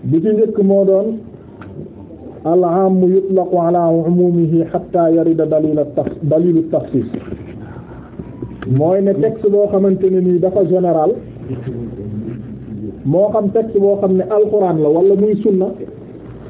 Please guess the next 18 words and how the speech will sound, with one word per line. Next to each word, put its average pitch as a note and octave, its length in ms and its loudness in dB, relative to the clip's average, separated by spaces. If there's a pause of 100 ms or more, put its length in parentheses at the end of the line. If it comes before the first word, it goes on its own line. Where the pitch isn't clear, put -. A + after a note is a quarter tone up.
(1600)
euh, F#3+ 360 4 (180)
ci A3 100 2
l'islam G#3 420 2 (840)
dañ G3+ 300 2
koy A3 240 4
bàyyi G3 320 2
ci G3+ 120 2
généralité E3 680 2
bi A2 160 -2 (840)
ba B3+ 220 0
am B3+ 280 2
beneen A3+ 360 2
texte A3 300 -2
bu F3+ 160 2
ñëw G3 260 4 (960)
buy D#3 220 2 (100)
particulariser E3+ 880 0
loolu. A2+ 240 0